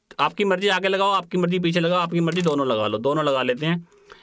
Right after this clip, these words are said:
और भाई शीशा लगाना है left right वाला, और भाई दोनों शीशे लगाने हैं, दोनों शीशे लग गए। लो भाई शीशे काम करते हैं नहीं करते अब देखते हैं, अभी पता नहीं है। इसके अंदर यूनिवर्सल पैसेंजर भी है, आप इसको on कर लो, disable कर लो, आपकी मर्जी।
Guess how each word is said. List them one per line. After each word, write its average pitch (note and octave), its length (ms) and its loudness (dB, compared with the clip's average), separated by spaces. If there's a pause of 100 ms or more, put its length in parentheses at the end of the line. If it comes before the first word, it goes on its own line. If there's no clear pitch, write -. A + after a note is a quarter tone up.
(400)
और C#3+ 200 0
भाई E3 180 0
शीशा F3 300 0
लगाना E3+ 320 0
है F3+ 60 0
left E3 260 -2
right E3+ 220 0
वाला, E3 240 0
और D#3+ 260 0
भाई D3 220 0
दोनों D3 260 0
शीशे D3+ 240 -2
लगाने C#3+ 240 2
हैं, D#3 60 -4
दोनों B2+ 180 0
शीशे A#2+ 240 -2
लग G2+ 200 -4
गए। G2+ 100 -4
लो A2+ 240 -2
भाई - 260 -10
शीशे F3 280 -2
काम F3+ 300 0
करते F#3 220 0
हैं F#3+ 60 2
नहीं F3+ 140 0
करते F3 220 0
अब F3 80 0
देखते C3+ 480 -4
हैं, A2 60 -2 (100)
अभी D3 220 -2
पता E3+ 220 0
नहीं B2 160 -2
है। - 280 -12 (420)
इसके F3 200 -2
अंदर G#3 180 0
यूनिवर्सल G3+ 480 0
पैसेंजर F#3+ 460 0
भी G3+ 140 4
है, G#3 160 0
आप D3+ 260 0
इसको E3+ 260 0
on F3 100 0
कर F3 80 2
लो, F3+ 180 2
disable D#3+ 400 0
कर D#3+ 100 0
लो, D#3+ 140 2
आपकी C#3 240 -2
मर्जी। A2 280 -2